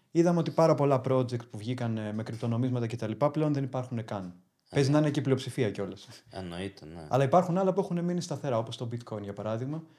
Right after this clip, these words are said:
Speaker 1: Οπότε, κάτι τέτοιο λογικά θα δούμε και στο A I. Δηλαδή, το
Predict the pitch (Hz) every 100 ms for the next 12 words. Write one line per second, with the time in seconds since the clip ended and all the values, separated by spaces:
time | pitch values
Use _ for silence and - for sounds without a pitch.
0 | _ _ _ 131 160 160 160 165 156 170
1 | 147 135 151 139 143 143 123 - 135 131
2 | 127 104 104 110 123 123 120 117 - -
3 | -